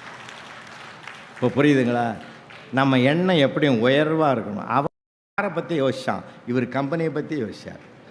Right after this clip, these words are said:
இப்ப ரத்தன் டாட்டா ஏன் அந்த உயரத்தை தொட்டாருன்னு தெரியுதா? ராக்பெல்லர் ஃப்ளைட்ல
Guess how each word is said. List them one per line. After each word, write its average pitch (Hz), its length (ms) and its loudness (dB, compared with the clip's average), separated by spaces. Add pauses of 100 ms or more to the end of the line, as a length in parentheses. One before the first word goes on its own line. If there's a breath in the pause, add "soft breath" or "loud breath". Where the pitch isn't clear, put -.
(600)
இப்ப - 140 -2
ரத்தன் 147 300 2
டாட்டா 170 360 2
ஏன் 175 200 4
அந்த 151 200 2
உயரத்தை 156 460 2
தொட்டாருன்னு 151 640 0
தெரியுதா? 117 600 0 (2500)
ராக்பெல்லர் 214 680 6
ஃப்ளைட்ல 226 400 4